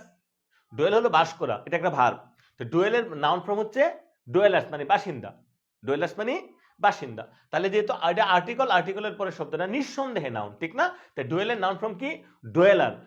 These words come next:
ডুয়েলার শব্দের অর্থ কি? বাসিন্দা। এখন দেখেন, এই যে আমি ইআর দিয়েও দিয়েছি এখানে, নাউন চিনার একটা উপায় আছে, কোনো শব্দের শেষে যদি ইআর হয়, তাহলে শব্দটা নাউন হয়ে যায়। তাহলে দেখেন, এটা কেন নাউন হইলো, এটা দেখেন সুন্দর হয়েছে, ঠিক না? যে আর্টিকেল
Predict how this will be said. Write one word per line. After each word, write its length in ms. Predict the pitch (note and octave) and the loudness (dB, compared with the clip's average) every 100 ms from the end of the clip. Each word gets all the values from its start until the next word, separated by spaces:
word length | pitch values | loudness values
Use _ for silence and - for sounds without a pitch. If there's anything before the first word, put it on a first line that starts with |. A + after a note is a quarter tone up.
| _ | _
ডুয়েলার 280 | B2+ F#3 A3+ | -4 0 -2
শব্দের 340 | A#3 A3 G#3 G#3 | -4 -6 -4 -4
অর্থ 160 | G#3 | -4
কি? 380 | G#3 D4+ - - | -6 -6 -10 -8
বাসিন্দা। 420 | - B2 A#2 F#2+ - _ _ _ _ _ _ _ _ _ _ _ _ - | -4 -2 -4 -12 -18 _ _ _ _ _ _ _ _ _ _ _ _ 0
এখন 300 | G#3+ C#4 C#4+ | 2 2 2
দেখেন, 180 | G3+ G#3+ | 4 4
এই 80 | |
যে 80 | G#3 | 4
আমি 140 | F3 F#3 | 2 0
ইআর 320 | A#3 B3 D#3 | 0 0 0
দিয়েও 220 | F#3+ C4 | -2 -2
দিয়েছি 300 | B3+ G3+ C3+ | 2 0 0
এখানে, 220 | A#2 A#2+ | -4 -4
নাউন 200 | C3 E3+ | -4 -6
চিনার 240 | E3+ F#3+ E3 | -4 -4 -4
একটা 180 | E3 | -4
উপায় 240 | E3+ D#3 D3 | -6 -2 -2
আছে, 260 | C#3+ B3+ C#4 - - | 0 -2 -2 -16 -14
কোনো 120 | E3 | -12
শব্দের 300 | A3 G#3+ G3+ | -12 -10 -10
শেষে 220 | F3+ E3+ | -10 -10
যদি 340 | E3+ F3+ F3+ | -10 -12 -10
ইআর 240 | A#3 A3+ E3+ | -2 -2 0
হয়, 200 | F#3+ C4+ | -2 -2
তাহলে 180 | F#3 D#3 | -4 -6
শব্দটা 320 | D3+ C#3+ A#2 | -8 -8 -6
নাউন 240 | A#2+ C3 | -4 -4
হয়ে 140 | B2 A2 | -6 -6
যায়। 160 | A2 - _ - - | -6 -10 _ -18 0
তাহলে 180 | F3 G#3+ | 0 2
দেখেন, 200 | G#3+ A3 | 0 -2
এটা 160 | G#3+ | -4
কেন 200 | A3+ A#3 | -4 -4
নাউন 220 | G#3+ G3+ G3+ | -2 -2 -2
হইলো, 160 | G#3+ | -6
এটা 120 | G3+ | -4
দেখেন 220 | F#3+ G#3+ A3+ | -4 -6 -6
সুন্দর 320 | B3 B3 G3 | -2 0 0
হয়েছে, 240 | F#3+ E3+ | -2 -6
ঠিক 160 | E3 A#3 | -12 -6
না? 100 | - | -4
যে 80 | G3+ | 0
আর্টিকেল 480 | F3+ F3+ F#3+ C4+ | -2 -2 0 0